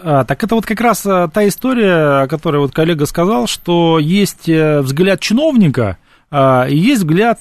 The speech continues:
э, потребителя. И эти взгляды, к сожалению, они, э, очень слабо сходятся. Но это в том числе, ну, немножко, можно сказать, это политическая вообще тема, потому что муниципальное образование в Москве, к сожалению, они,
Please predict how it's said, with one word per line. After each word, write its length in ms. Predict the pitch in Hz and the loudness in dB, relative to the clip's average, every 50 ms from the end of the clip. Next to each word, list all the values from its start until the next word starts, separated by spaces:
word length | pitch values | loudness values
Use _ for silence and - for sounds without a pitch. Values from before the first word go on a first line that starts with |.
| - | -4
э, 220 | 190 185 175 165 143 | -2 0 0 0 0
потребителя. 800 | - 165 - 180 185 165 170 180 165 - 143 113 104 95 90 - - - - - _ | -2 -2 0 0 0 2 0 -2 -2 -2 -4 -2 -2 -6 -8 -10 -14 -18 -18 -12 _
И 100 | 143 151 | 0 0
эти 180 | 180 - 196 | 0 2 0
взгляды, 500 | 185 165 160 180 220 247 285 254 202 175 | 0 0 2 2 2 2 2 2 0 -2
к 60 | 143 - | -2 -2
сожалению, 600 | - 139 127 143 160 185 220 220 196 175 156 139 | -6 -4 -2 0 0 2 2 2 2 2 2 2
они, 380 | 135 139 160 190 196 190 175 165 | 2 2 2 2 4 4 2 2
э, 320 | 151 143 139 139 147 147 | 2 0 0 -2 -2 0
очень 280 | 151 170 180 - - 156 | 0 0 2 2 0 -2
слабо 320 | - - 175 165 156 147 | -2 -2 -2 -2 0 -2
сходятся. 600 | 151 - - - 196 165 131 117 - - 117 107 - - - - _ | -4 -4 -2 -2 0 0 0 -2 -2 -4 -6 -6 -6 -10 -20 -14 _
Но 300 | 139 151 196 226 240 220 | 0 2 2 2 2 0
это 160 | 220 - 233 | 0 -2 -2
в 60 | 208 175 | -4 -2
том 200 | - 226 214 190 | 0 0 0 2
числе, 640 | - - - 226 240 247 240 233 214 202 190 185 | 0 -2 -4 -2 -2 0 0 2 2 2 0 0
ну, 80 | 185 208 | 0 0
немножко, 420 | 202 202 208 208 170 - 190 185 | 2 2 2 0 0 0 0 0
можно 280 | 180 185 190 185 170 165 | 2 2 0 0 0 -2
сказать, 220 | - - 180 156 | -2 -4 -4 -2
это 160 | 160 156 165 147 | -2 -4 -6 -2
политическая 500 | - 185 214 214 339 320 - - - 151 | 0 0 0 2 0 -2 0 0 0 0
вообще 200 | 131 - 156 135 | 0 0 -4 -4
тема, 280 | - 160 139 120 110 | 0 0 0 0 -2
потому 320 | 98 - 120 139 147 165 160 | -4 -4 -4 -2 -2 -2 -2
что 400 | - - - 165 160 156 143 - - - - - | -4 -4 -2 0 2 2 0 -2 -4 -14 -4 0
муниципальное 480 | 170 190 190 - - 247 233 208 202 | 0 0 0 0 -2 0 0 2 2
образование 680 | 190 180 202 190 180 226 240 247 233 185 135 120 117 | 2 0 0 0 0 0 2 2 2 0 0 -2 -2
в 40 | 110 | -4
Москве, 460 | 113 123 131 - - - 170 151 135 | -2 -4 -4 -4 -4 -4 -2 -2 -2
к 60 | 110 - | -4 -4
сожалению, 720 | - 131 113 131 151 156 156 151 135 127 127 123 127 127 | -4 -4 -2 -2 0 0 0 0 0 0 0 0 0 0
они, 380 | 127 139 147 151 147 139 123 | 0 0 2 2 2 0 0